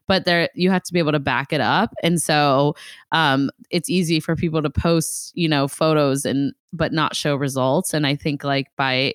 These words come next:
being able to take what you're going to talk about today and kind of that mindset, I mean, people wanna know that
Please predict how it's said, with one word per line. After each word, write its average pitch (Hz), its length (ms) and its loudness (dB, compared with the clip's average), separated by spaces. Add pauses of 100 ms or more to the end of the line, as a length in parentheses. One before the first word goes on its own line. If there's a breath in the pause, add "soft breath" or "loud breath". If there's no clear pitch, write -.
(120)
being 156 240 0
able 139 180 0
to 139 60 -6
take - 260 -6
what - 140 -4
you're 135 180 -2 (120)
going 165 200 -2
to 123 80 -2
talk 123 220 -4
about - 220 -2
today 139 520 2 (380 loud breath)
and 165 120 0
kind 160 160 0
of 151 100 0
that 117 180 0
mindset, 160 760 0 (360 loud breath)
I 180 80 2
mean, 170 240 2
people 185 640 2
wanna 165 340 2
know 151 520 2
that 135 380 -2